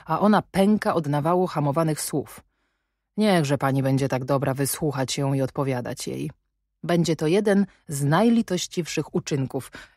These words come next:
jakie pani kiedykolwiek spełniła”. Adela istotnie, skoro tylko ujrzała panią Fairfax, zaciągnęła ją do siebie na kanapę i tam wytrząsnęła na jej kolana skarby ze swojej boîte,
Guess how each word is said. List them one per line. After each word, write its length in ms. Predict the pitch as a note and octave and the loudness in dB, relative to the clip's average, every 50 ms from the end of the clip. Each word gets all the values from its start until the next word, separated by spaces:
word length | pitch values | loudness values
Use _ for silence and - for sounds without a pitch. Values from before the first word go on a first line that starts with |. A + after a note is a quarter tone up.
| _ - | _ -2
jakie 380 | E3+ E3+ D#3 D3 - D3+ C#3 | 0 0 0 0 0 -4 -4
pani 320 | C3+ - D#3+ D3 C#3+ C#3+ C#3 | 0 0 0 0 0 -2 -2
kiedykolwiek 800 | - - B3 C#4 C4 B3+ - - E3 D#3 C#3+ C3+ C#3 C3 - | 0 2 2 4 4 2 2 2 2 2 2 0 -2 -4 -4
spełniła”. 680 | - - - C3+ C3 B2 B2+ A#2+ A#2 A#2 E2+ - C3 - _ _ _ _ _ _ _ _ _ _ _ _ _ _ _ _ _ _ _ _ _ _ _ _ _ _ _ - - | -8 -6 -4 -4 -2 -2 -4 -6 -6 -8 -10 -10 -12 -14 _ _ _ _ _ _ _ _ _ _ _ _ _ _ _ _ _ _ _ _ _ _ _ _ _ _ _ -2 -2
Adela 360 | D3+ C3 E3 F3+ F#3+ F#3+ E3 | 0 4 4 6 6 6 4
istotnie, 600 | D#3+ D3 - - E3+ D3+ - - C3 A#2 B2 B2 | 2 0 0 -2 -2 -2 -2 -4 -6 -6 -4 -6
skoro 280 | - - - D3 C#3 | -6 -4 -4 -4 -2
tylko 300 | - D#3 C#3+ C3 - D3 | 0 0 -2 0 -2 -2
ujrzała 520 | - D#3+ D3 C#3+ C3 C3+ G3 G#3+ F#3+ D3+ C#3 | -2 0 0 0 2 2 2 4 4 2 2
panią 280 | - B2+ B2 C#3+ D3 | 0 -4 -2 -2 -2
Fairfax, 600 | - - - D#3+ D3 C#3+ - - D3 - - - - - - - - - | -2 0 0 0 0 0 -4 -8 -10 -8 -10 -14 -14 -14 -18 -18 -10 -2
zaciągnęła 640 | D#3 F3 F3 - F3 E3 D#3 E3+ F3+ F#3+ E3+ D3 | 0 0 2 4 4 2 4 4 4 4 4 4
ją 180 | C#3 C3 B2+ B2+ | 2 2 0 -2
do 80 | C3+ C3 | -2 -2
siebie 260 | - - - C#3+ C3 | -4 -4 -2 -2 -2
na 120 | C3 B2+ | -4 -4
kanapę 480 | - - C3+ C#3 C#3+ D#3 - G#3 G#3+ G#3 - - - - - | -4 -4 -2 -2 -2 -2 0 -2 -2 -2 -4 -12 -14 -8 -8
i 80 | F3+ - | -6 -2
tam 280 | - - F3 D#3 C#3 | 0 2 2 2 2
wytrząsnęła 960 | C#3 G#3+ A#3+ - - - - F#3+ F#3 E3 - - - F3 F3 F3 E3 D#3 D3 | 2 2 0 0 -2 -2 0 2 2 2 0 0 0 2 4 4 4 2 2
na 100 | C#3 C#3 | 0 0
jej 140 | C3+ C3 B2 | -2 -2 -4
kolana 400 | - - D3 C#3+ D3+ D3 D3 C#3+ | -2 -2 0 0 2 2 0 -2
skarby 680 | - - - - E3+ D#3+ D3 C#3 B2+ C3+ C3+ C3+ C3+ | -4 -4 -2 2 2 2 4 2 0 -2 -2 -2 -2
ze 100 | C3 C3 | -2 -2
swojej 360 | B2+ - - C#3+ C#3 C3+ C3 B2 | -4 -2 -2 -2 -2 -2 -2 -2
boîte, 380 | C3+ D3 C#3 A#2+ - - - | 0 0 0 -2 -2 -12 -16